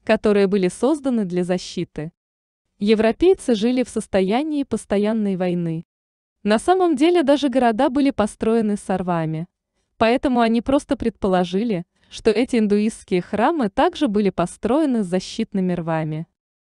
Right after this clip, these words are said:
До сегодняшнего дня не было придумано ни одного английского слова для водоемов вокруг этих храмов,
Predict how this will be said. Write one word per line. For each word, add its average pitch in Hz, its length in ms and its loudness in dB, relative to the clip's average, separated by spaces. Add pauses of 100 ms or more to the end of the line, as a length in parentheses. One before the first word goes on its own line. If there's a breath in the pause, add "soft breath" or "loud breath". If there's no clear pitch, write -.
(260)
До 202 200 2
сегодняшнего 311 720 0
дня 254 240 0
не 302 220 0
было 277 200 0
придумано 247 520 0
ни 240 160 2
одного 220 480 0
английского 190 640 -2
слова 285 460 0
для 185 160 0
водоемов 190 600 0
вокруг 180 420 -4
этих 175 200 -8
храмов, 196 600 -6